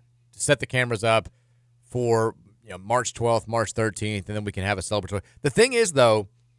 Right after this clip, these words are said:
I, I think, let me check this out real quick. The, the A C C tournament, I'm pretty sure, I mean, we're basically, we're not locked into the fifteen spot right now, but i-, it's m-, far more likely than not that we're going to be the fifteen seed, um,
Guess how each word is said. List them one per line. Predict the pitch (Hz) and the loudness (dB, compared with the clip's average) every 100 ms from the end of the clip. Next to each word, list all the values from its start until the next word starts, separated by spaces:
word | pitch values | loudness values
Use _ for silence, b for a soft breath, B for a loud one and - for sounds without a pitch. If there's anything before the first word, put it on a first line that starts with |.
| _ _ _ _ - | _ _ _ _ -4
I, | 131 - | -4 -2
I | 120 | -4
think, | - 208 - | -4 -8 -6
let | 185 | -8
me | |
check | 139 123 | -4 -6
this | 101 92 | -6 -10
out | 85 | -10
real | - | -12
quick. | - - - | -14 -16 -8
The, | 127 127 | -4 -4
the | 127 139 | -2 0
A | 156 175 | 2 2
C | 170 | 0
C | 147 | -4
tournament, | 131 120 107 92 87 _ _ _ _ _ | 0 0 0 -4 -10 _ _ _ _ _
I'm | 123 143 | 2 2
pretty | - 208 196 | 2 0 0
sure, | - 143 | 2 2
I | |
mean, | 135 131 | 2 0
we're | 135 | 0
basically, | 120 135 139 123 - 113 | 4 4 4 0 -2 -2
we're | 113 | 0
not | 127 117 | -2 2
locked | 120 123 120 | 2 4 0
into | 117 110 | -4 -6
the | 101 | -8
fifteen | - 117 - 110 | -2 -2 -2 -6
spot | 98 - 101 90 | -6 -2 -2 0
right | 104 92 | -4 -4
now, | 101 90 87 85 _ _ _ - | -6 -6 -8 -12 _ _ _ -2
but | 117 101 - _ - | 0 0 -4 _ -8
i-, | |
it's | 139 143 143 147 | -6 -4 -6 -8
m-, | 165 _ _ | -12 _ _
far | 180 147 | 2 2
more | 131 120 | 2 2
likely | 113 104 | 0 -2
than | 101 | -6
not | 101 95 | -6 -6
that | 98 | -8
we're | 107 | -10
going | 98 107 107 | -4 -4 -4
to | 98 | -6
be | 104 | -8
the | 92 | -8
fifteen | - 101 - 101 87 | -6 -6 -4 -8 -8
seed, | 101 95 92 85 _ _ _ _ - | -6 -4 -4 -6 _ _ _ _ -12
um, | 87 78 - 78 | -12 -12 -14 -20